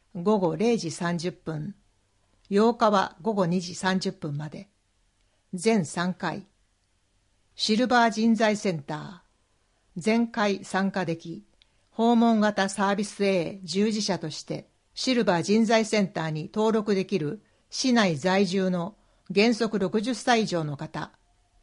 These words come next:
申し込み問い合わせ、九月十日火曜から二十七日金曜に電話するか、住所、氏名、生年月日、電話番号を、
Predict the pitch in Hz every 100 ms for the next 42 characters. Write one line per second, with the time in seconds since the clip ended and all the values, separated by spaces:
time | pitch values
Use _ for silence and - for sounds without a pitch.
0 | _ _ _ _ _ - 185 226 240 -
1 | 208 196 190 - - 175 170 160 160 -
2 | 160 208 _ _ _ _ - 262 226 -
3 | - 185 185 185 180 180 220 202 196 156
4 | 147 - - 202 226 240 196 165 165 170
5 | 170 - - 202 208 185 156 147 - -
6 | 190 202 208 202 190 180 - 151 147 _
7 | _ _ _ _ 175 196 226 202 - 175
8 | - - 240 208 185 165 - 214 220 214
9 | 208 190 180 - 175 165 - _ _ _
10 | 175 220 247 233 220 165 156 147 147